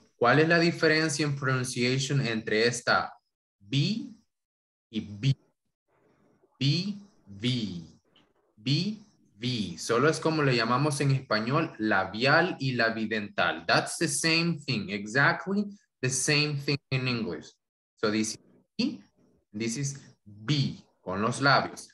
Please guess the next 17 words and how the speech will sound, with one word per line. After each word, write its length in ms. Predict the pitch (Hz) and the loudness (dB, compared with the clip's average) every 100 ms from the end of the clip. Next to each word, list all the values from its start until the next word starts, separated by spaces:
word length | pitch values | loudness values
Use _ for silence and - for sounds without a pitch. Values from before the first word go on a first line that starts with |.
| _ | _
B. 580 | 98 101 143 107 - - _ _ _ _ _ _ - | -14 0 2 2 -2 -14 _ _ _ _ _ _ -20
That's 680 | - _ _ _ _ _ - | -20 _ _ _ _ _ -6
gonna 200 | 143 139 | -6 -6
be 200 | 131 123 | -10 -4
the 140 | 120 | -2
difference. 640 | 104 95 - 80 - - - _ _ | -2 -6 -8 -14 -10 -10 -12 _ _
Now, 360 | 147 165 120 78 - _ _ _ _ | 2 4 4 2 -4 _ _ _ _
ahora 340 | 104 113 131 143 | 2 6 6 6
voy 520 | 165 185 202 196 - _ 98 98 | 6 6 4 -2 -12 _ -14 0
word, 680 | 135 170 202 226 240 220 - - - | 6 8 8 6 4 0 -8 -16 -2
palabra 640 | 104 113 151 185 202 208 151 | 2 6 6 6 4 4 2
y 120 | 147 | 2
letra. 560 | 151 156 139 - 78 - _ - | 2 2 0 -4 -12 -12 _ -12
So 220 | - 117 | -4 0
listen, 460 | 117 185 147 - - - | 2 0 0 -4 -6 -12
please. 540 | 104 90 - - - - _ _ _ _ _ _ _ _ _ _ _ _ _ | -8 -6 -6 -10 -12 -14 _ _ _ _ _ _ _ _ _ _ _ _ _
Apple, 440 | 165 139 98 - | -18 -10 -10 -10